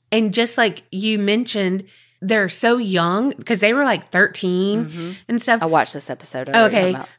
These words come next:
Speaker 1: Well, they were so young that they didn't wanna tell their parents because that was more you know, they didn't wanna get in trouble with
Speaker 2: Uh-huh.
Speaker 1: their parents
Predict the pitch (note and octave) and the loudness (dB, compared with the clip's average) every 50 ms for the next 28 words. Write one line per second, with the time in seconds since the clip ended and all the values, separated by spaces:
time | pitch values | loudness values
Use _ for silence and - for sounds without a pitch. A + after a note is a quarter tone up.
0 | _ _ A3 A3+ A#3+ A3 F#3 G#3 B3 B3 A#3+ A#3 - - C4 A#3+ A3 A3+ A#3+ C4 | _ _ 0 2 2 2 2 2 2 2 2 2 0 0 0 0 2 2 2 2
1 | C4 A#3 A3 G#3+ - A3 A3+ F#3+ E3 - G#3+ B3 A3+ B3 B3 B3 A#3 G#3+ A3 - | 0 0 -2 0 0 0 0 0 0 0 0 0 0 0 -2 0 0 0 -2 -2
2 | B3 A#3 G#3+ G3+ F3+ F3 - C#4 C#4+ D4 A#3+ - - - G#3+ G3+ - A3+ G#3 F#3 | -2 -2 0 -2 -2 -4 -4 -2 -2 -2 -2 -2 -4 -8 -8 -2 0 0 0 0
3 | E3+ E3 - _ - E3+ F#3+ G3 A3 A#3 - - G3 G#3+ G#3+ G#3 G3 F#3 G3+ F#3+ | -4 -8 -12 _ -6 0 2 4 4 4 2 0 0 2 2 2 2 -2 -4 -4
4 | G3+ F#3+ G3+ G#3 G#3+ G#3+ G#3+ G#3+ G#3 G#3 G3+ G3+ G#3 G#3 - _ _ _ _ _ | -4 0 0 2 2 2 2 4 4 4 2 2 0 -4 -8 _ _ _ _ _
5 | _ _ _ _ _ _ _ _ - B3 B3 A3 G3 A3+ A3 B3+ A#3+ A3 A3 G3+ | _ _ _ _ _ _ _ _ 2 4 4 6 6 6 4 4 4 2 2 0
6 | F#3+ - E3 - - A3 A#3 A3 D#3 D3 D3+ D3+ - _ _ - - E3+ G3+ G3+ | 0 -4 -4 0 2 2 2 2 0 -2 -4 -8 -12 _ _ -6 0 2 2 2
7 | G#3 F#3+ E3 E3 - - B3+ A#3 F#3+ E3+ D#3 B2+ A#2+ - - - | 2 0 -2 -2 0 0 2 2 2 2 0 -2 -4 -6 -8 -6